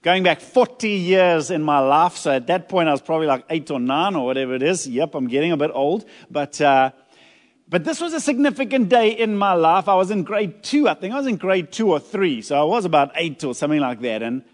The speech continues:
and on this particular day of school, it wasn't even the first day of the term or anything, but it was a very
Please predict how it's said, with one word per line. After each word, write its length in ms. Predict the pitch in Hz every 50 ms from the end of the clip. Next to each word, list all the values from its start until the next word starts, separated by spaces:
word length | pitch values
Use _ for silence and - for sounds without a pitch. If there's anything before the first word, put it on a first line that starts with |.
| _ _ _ _ _ _
and 100 | - 185
on 140 | 214 226 208
this 220 | 180 320 285 -
particular 560 | 202 277 285 - - 285 - - 277 269 262 240
day 240 | 185 240 233 233
of 120 | 233 208 180
school, 220 | - - 262 226
it 80 | 196 190
wasn't 240 | 202 240 254 269 302
even 120 | 302 294
the 60 | 285
first 440 | - - 269 269 277 254 208 - -
day 180 | 240 220 220 214
of 140 | 202 170
the 100 | 165 196
term 340 | 180 - - 226 240 220 208
or 120 | 208 214 185
anything, 460 | 180 180 175 170 - 160 160 165 156
but 140 | 160 165 170
it 100 | 170 170
was 140 | 180 165
a 60 | 175 175
very 640 | 151 147 143 202 220 233 233 233 233 226 226 214